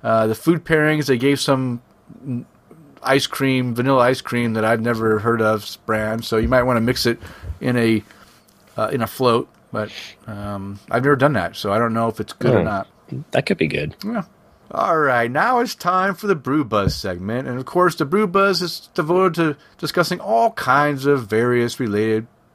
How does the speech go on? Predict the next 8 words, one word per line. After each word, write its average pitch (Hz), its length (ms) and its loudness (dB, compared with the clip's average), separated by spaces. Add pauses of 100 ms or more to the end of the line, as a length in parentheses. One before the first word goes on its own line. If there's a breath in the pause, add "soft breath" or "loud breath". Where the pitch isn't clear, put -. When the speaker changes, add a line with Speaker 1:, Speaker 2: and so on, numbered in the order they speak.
(120)
Speaker 1:
beer 104 220 -2
topics. 98 640 -6 (280 loud breath)
And 127 140 0
this 214 240 2
week, 202 300 0
we're 165 200 2
gonna 165 180 -2
discuss 127 560 -2